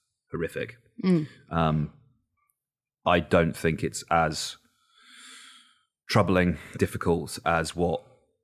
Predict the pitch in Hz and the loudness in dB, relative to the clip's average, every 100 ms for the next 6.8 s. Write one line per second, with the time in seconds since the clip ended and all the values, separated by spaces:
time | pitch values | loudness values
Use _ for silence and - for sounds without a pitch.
0 | - 78 78 92 80 76 76 80 78 78 | -4 -4 -2 -2 -2 -2 -4 -2 -2 -4
1 | 78 76 85 80 - - 85 78 80 76 | -6 -4 -4 -2 -4 -4 -4 -4 -6 -6
2 | - 82 80 80 78 - 78 76 76 76 | -6 -4 -4 -6 -6 -4 -4 -4 -8 -8
3 | 78 78 - - 73 - 73 73 - - | -6 -6 -10 -10 -12 -10 -10 -10 -12 -12
4 | - - 73 73 76 76 - _ 82 80 | -10 -10 -12 -10 -10 -12 -20 _ -2 0
5 | 78 90 78 80 80 80 76 - 82 87 | -2 -4 -2 -2 0 0 -2 -4 -6 -6
6 | 107 _ - 85 78 78 78 | -10 _ -8 -4 -4 -4 -6